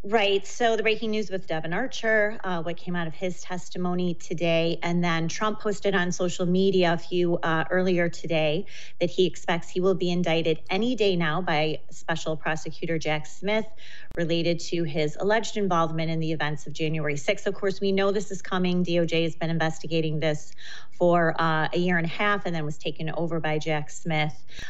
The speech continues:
in November of twenty twenty-two. The article I posted last night, Jesse, relates to the very strong possibility that Special Prosecutor Jack Smith could seek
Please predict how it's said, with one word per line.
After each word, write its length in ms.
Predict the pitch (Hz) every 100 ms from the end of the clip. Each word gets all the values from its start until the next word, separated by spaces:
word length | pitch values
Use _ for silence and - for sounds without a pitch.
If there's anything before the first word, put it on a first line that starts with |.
| - -
in 140 | 180
November 440 | 170 160 160 156 156
of 100 | 151
twenty 280 | 160 156
twenty-two. 920 | 151 - 151 151 - - 277 240 - 147 - - - - - -
The 60 |
article 340 | - 269 302 311
I 200 | 247 185
posted 480 | 185 208 190 185 165
last 320 | 165 156 -
night, 340 | 220 262 202
Jesse, 580 | - 151 156 - 160 156 -
relates 580 | 180 175 185 180 - - -
to 320 | 190 180 -
the 160 | 180 185
very 360 | 156 185 254 302
strong 460 | - 233 220 220
possibility 800 | 202 196 190 180 180 170 165 165
that 180 | 156 139
Special 380 | - 180 196 233
Prosecutor 760 | - 185 185 180 - 180 165
Jack 320 | 156 165 160 -
Smith 380 | - 165 160 -
could 340 | - 277 320
seek 560 | - - 262 170 -